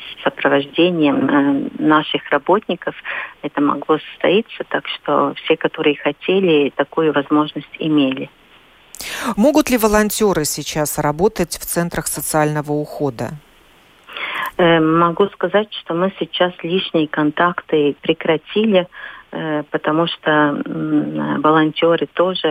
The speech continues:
Speaker 1: они в основном у нас приходили только на, э, социальную реабилитацию,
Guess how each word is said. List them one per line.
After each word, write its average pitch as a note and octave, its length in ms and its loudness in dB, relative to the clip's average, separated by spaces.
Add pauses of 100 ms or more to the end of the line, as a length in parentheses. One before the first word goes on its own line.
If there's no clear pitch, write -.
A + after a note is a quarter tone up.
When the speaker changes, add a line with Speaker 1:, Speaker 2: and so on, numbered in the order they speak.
Speaker 1:
они F#3 240 2
в D#3+ 320 -4
основном E3+ 540 0 (120)
у D#3+ 80 -2
нас D#3+ 300 0
приходили D#3+ 480 -2
только F3+ 400 -2
на, D3+ 260 2 (440)
э, D3 600 0 (160)
социальную E3 600 2
реабилитацию, D#3+ 880 0